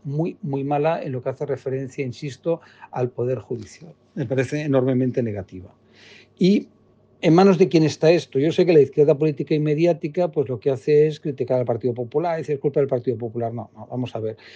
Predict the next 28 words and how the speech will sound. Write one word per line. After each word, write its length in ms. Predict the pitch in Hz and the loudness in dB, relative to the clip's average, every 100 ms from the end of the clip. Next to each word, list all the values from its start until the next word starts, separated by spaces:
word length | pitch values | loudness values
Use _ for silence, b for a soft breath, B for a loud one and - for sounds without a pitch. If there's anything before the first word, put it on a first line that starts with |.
| B | B
Aquí 200 | 160 139 | 2 6
la 100 | 190 | 6
culpa 320 | - 175 175 | 6 4 4
es 100 | 175 | 4
de 80 | 147 | 4
las 200 | 127 107 | 0 0
dos 180 | 120 - | -6 -4
partes. 540 | - 113 107 - - | -2 -2 -4 -16 -16
Está 460 | - - 156 143 139 | -16 2 2 4 2
muy 240 | 135 131 | 2 -2
bien 260 | 131 151 143 | 2 2 2
eso 260 | 123 - 123 | 0 -2 -2
de, 480 | 123 123 135 139 | -2 0 0 0
de 140 | 131 123 | -2 -4
establecer 480 | - 131 131 131 127 | -2 -2 0 0 0
buenos 320 | 127 120 135 | 0 -2 -2
y 40 | |
malos, 380 | 151 160 151 147 | 2 4 4 2
a 60 | 131 | 0
mí 100 | 131 | -2
me 140 | 127 | -2
gustan 340 | 123 - 135 | -4 -4 -2
otros, 400 | 160 151 143 139 B B - | -2 -2 -2 -4 B B -2
unos 320 | 165 151 131 | 0 0 -2
me 80 | 127 | -6
gustan 240 | 123 131 | -4 -2
los 180 | 143 175 | 0 2
otros, 380 | 165 165 170 | 4 2 -2